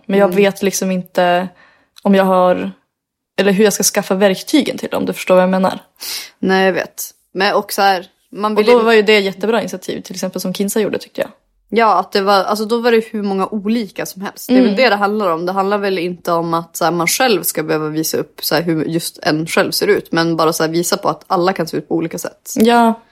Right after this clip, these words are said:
Speaker 2: Jag vet inte, jag tycker i alla fall att det är, eh, en väldigt befriande känsla. Och jag känner typ att jag har mognat jättemycket sen jag var gravid förra gången. När jag började tänka på det.
Speaker 1: Mm.
Speaker 2: Och så här, tänkte på hur avslappnad relation jag har till allt, alltså så här, kroppsligt just nu.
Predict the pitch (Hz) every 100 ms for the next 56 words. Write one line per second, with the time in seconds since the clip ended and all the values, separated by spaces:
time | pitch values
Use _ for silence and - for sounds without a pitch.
0 | _ _ _ - - - - - _ -
1 | 208 180 196 262 277 247 - 220 208 -
2 | 202 190 180 175 175 170 175 175 170 165
3 | 196 190 196 196 190 - 196 180 160 -
4 | 175 170 180 165 165 180 208 180 175 170
5 | 170 170 165 185 185 190 196 170 170 175
6 | 180 - 175 175 165 165 165 170 160 -
7 | 180 175 160 147 185 208 - 180 170 160
8 | 160 165 - 175 196 - 87 87 - _
9 | 240 285 349 180 196 185 190 180 196 185
10 | 175 190 175 - 220 - 175 170 170 175
11 | 180 - 175 156 190 165 - 170 165 196
12 | 165 - - - 175 175 170 160 156 -
13 | 180 - - 170 - - -